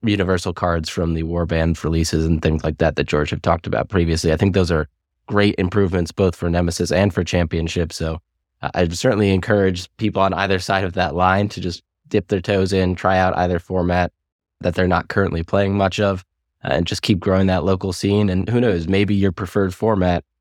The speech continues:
will be the one that ends up being the kind of dominant one in that scene.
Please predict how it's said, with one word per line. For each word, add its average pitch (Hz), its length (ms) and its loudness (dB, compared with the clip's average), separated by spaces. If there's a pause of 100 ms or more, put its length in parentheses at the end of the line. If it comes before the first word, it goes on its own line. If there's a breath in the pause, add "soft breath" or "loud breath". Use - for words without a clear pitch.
(200)
will 95 200 2
be 92 160 0
the 90 140 -2
one 90 280 0
that 87 120 -4
ends 87 240 -2
up 85 160 -4
being 87 360 -2
the 80 280 -2
kind 82 180 -4
of 80 140 -8 (160)
dominant 90 480 0
one 90 280 0
in 85 140 0
that 85 240 -2
scene. 123 400 0